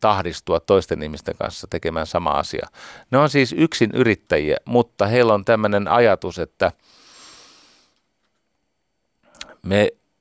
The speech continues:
teemme työtä myös ollaksemme kunniaksi toinen toisillemme. Siinä on vähän tämmöistä ammattiylpeyttä.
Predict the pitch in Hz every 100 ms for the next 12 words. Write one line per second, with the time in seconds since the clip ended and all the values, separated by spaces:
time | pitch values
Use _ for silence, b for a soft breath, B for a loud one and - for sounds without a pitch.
0 | _ _ 123 123 110 - 117 - 78 -
1 | _ - 113 110 92 - - - 110 98
2 | 107 98 - 120 98 85 - - 92 87
3 | 82 85 78 - 76 - _ _ _ _
4 | _ _ _ _ _ _ _ _ _ _
5 | _ _ _ - 135 147 131 110 101 92
6 | 95 98 80 - 85 - 76 -